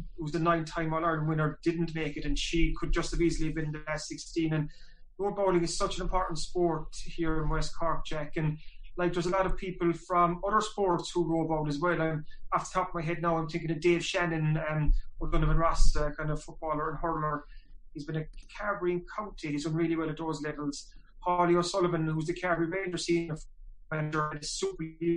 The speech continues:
on, on the road last year bowling. And there's a, there's a lot more besides that. Um, actually, one of the most high-profile fellas would be James O'Donovan, the Bandon G A dual star, um,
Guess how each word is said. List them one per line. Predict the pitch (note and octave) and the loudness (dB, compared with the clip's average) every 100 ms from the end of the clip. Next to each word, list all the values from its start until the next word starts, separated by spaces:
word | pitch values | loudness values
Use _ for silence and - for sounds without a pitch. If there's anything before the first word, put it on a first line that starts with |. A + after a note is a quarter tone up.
| E3 | 0
on, | D#3 D#3+ | -4 -4
on | D#3 | -4
the | D3+ | -2
road | D#3+ D#3 | -2 -2
last | E3+ E3 - | -2 -4 -6
year | D#3+ D3+ D3 - - - - - | -4 -2 -2 -6 -16 -18 -14 -4
bowling. | D3+ D3 D3 D3 | -2 0 -2 -2
And | D#3 | 0
there's | D3 | 0
a, | D#3 | -2
there's | D#3 C#3+ - | -4 -6 -6
a | - | -2
lot | E3+ F3 | 0 0
more | F3 E3 | 0 0
besides | D3+ D3 E3+ D#3+ D3+ | -2 -4 -4 -4 -6
that. | D#3 C#3+ E3 | -6 -6 -2
Um, | D#3 D3 - - - | -2 -2 -6 -20 -12
actually, | E3+ - F3 | -10 -2 2
one | F3 | 2
of | F3 | 2
the | |
most | F3 E3 | 0 0
high-profile | F#3 F#3 - F3 D3+ D#3 D3 | -2 -2 -2 -4 -2 -4 -4
fellas | D#3 D3 | -4 -4
would | D3 | -4
be | D3+ | -4
James | D#3+ D#3+ D#3 D3+ | -2 -2 -4 -4
O'Donovan, | D#3+ D#3+ E3+ D3+ D3+ - - - | -4 -2 -2 0 -2 -4 -14 -16
the | D3+ | -6
Bandon | E3 D#3 D#3 | -2 0 0
G | D3+ F3 E3+ | 2 2 2
A | |
dual | D#3 F3 F3 | 2 2 2
star, | - D#3+ D3+ E3 - - - - | -2 -2 -2 -2 -6 -14 -14 -12
um, | D3+ D3+ D3+ D3+ D#3 | -8 -4 -4 -4 -6